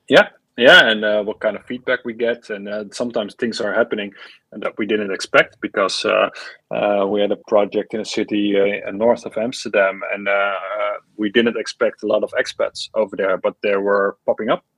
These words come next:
So, uh, there's something in the market, and, uh, they, they like the place, and also expat, maybe door corona, uh, also, uh, want, uh, a bigger garden or so. And, uh, so, uh,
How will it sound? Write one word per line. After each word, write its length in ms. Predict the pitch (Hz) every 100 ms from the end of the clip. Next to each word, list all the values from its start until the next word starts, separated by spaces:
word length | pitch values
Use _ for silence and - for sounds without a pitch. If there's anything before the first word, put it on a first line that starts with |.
| _ _ - - -
So, 440 | - 110 107 104
uh, 180 | 104 104
there's 140 | 104
something 300 | - 107 110
in 80 | 107
the 60 | 107
market, 560 | 120 147 - 147 147
and, 180 | 104 101
uh, 440 | 104 101 101 101 101
they, 240 | 101 101
they 140 | 101 101
like 240 | 117 127
the 80 | 117
place, 400 | 127 123 123 -
and 100 | 101
also 200 | 101 -
expat, 380 | 123 - 120 113 117
maybe 280 | 113 110
door 140 | 104 104
corona, 460 | 113 110 120 120 120 - - _ -
uh, 180 | 110 101 101
also, 360 | 107 107 101
uh, 200 | 101 101
want, 320 | 104 107 104 110
uh, 300 | 104 101 -
a 60 | 101
bigger 220 | 104 104
garden 440 | - 135 127 120
or 80 | 117
so. 400 | - 123 117 117 - - _ -
And, 240 | 117 110 107
uh, 720 | 107 104 104 104 107 107 110
so, 340 | - 123 117
uh, 240 | 107 107